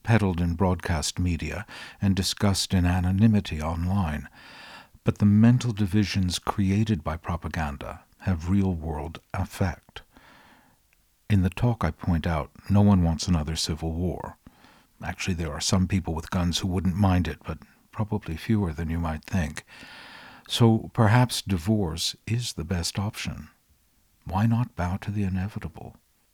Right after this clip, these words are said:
No nation is forever. America is not a gift from God, as political Christians like to think. The Constitution is a man-made document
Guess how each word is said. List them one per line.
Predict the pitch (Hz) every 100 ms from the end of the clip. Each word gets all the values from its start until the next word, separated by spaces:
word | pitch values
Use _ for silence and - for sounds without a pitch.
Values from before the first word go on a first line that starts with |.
| _ -
No | 95 107
nation | 90 80 - 76
is | 76
forever. | - 82 78 90 67 - - - - - -
America | 104 107 113 107 - 90
is | 104 90
not | 98 95 107
a | 85
gift | 82 73 -
from | - 82 78
God, | 87 76 71 -
as | 85
political | - - 90 90 92 80
Christians | - 85 - 87 80
like | 85 85
to | -
think. | 82 78 78 - - - - - -
The | 110
Constitution | 110 117 - 127 - 123 - 123
is | 110
a | 113
man-made | 98 104 104 107 107 107 90
document | 82 78 - 78 -